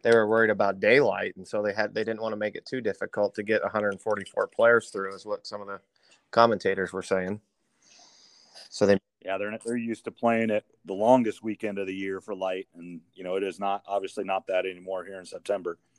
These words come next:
Speaker 1: So, yeah, it'll be interesting. Uh, D J's struggling, so that, that's kind of a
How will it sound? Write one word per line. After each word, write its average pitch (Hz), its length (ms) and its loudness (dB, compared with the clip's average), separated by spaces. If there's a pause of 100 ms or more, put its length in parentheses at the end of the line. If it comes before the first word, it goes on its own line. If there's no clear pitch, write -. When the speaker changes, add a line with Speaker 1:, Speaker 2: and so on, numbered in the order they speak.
(440)
Speaker 1:
So, 95 340 -2
yeah, 123 160 10
it'll 143 140 6
be 131 160 8
interesting. 104 640 4
Uh, 104 180 0
D 117 180 -2
J's 107 260 0
struggling, 113 460 0
so 110 220 -2
that, 110 180 4 (460)
that's - 120 4
kind 139 220 8
of 110 80 -2
a - 20 -20